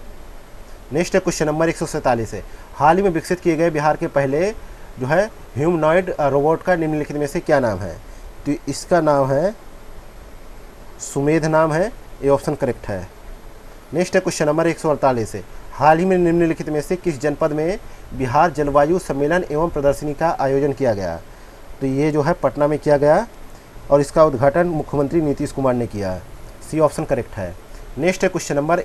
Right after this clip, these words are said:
एक सौ उनचास, हाल ही में चर्चा में रहे रियान मोहम्मद का संबंध निम्नलिखित में से किस खेल स्पर्धा से है? तो इनका संबंध जो है शतरंज से है, सी ऑप्शन यहाँ पे करेक्ट आंसर है।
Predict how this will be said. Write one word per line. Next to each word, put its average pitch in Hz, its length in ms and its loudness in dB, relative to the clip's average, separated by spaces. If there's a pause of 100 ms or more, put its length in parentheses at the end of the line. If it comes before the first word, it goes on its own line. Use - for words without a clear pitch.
(120)
एक 151 120 -4
सौ 156 120 -2
उनचास, 127 460 0 (340)
हाल 143 240 4
ही 180 60 2
में 190 100 2
चर्चा 160 340 0
में 165 120 0
रहे 151 280 0 (340)
रियान 143 280 4
मोहम्मद 156 340 0
का - 140 -2
संबंध 147 420 0 (380)
निम्नलिखित 156 420 0
में 143 100 -2
से 175 140 -2 (360)
किस 180 160 -2
खेल 170 360 0
स्पर्धा 139 380 4
से 131 160 -2
है? 87 240 -6 (680)
तो 120 60 -6 (100)
इनका 151 280 2
संबंध 147 360 0
जो 135 120 0
है 160 280 4 (560)
शतरंज 156 440 0
से 170 120 0
है, 180 180 2
सी 156 200 -4
ऑप्शन 143 260 0
यहाँ 135 140 2
पे 165 140 -2
करेक्ट - 320 -2
आंसर 117 300 -2
है। 90 180 -4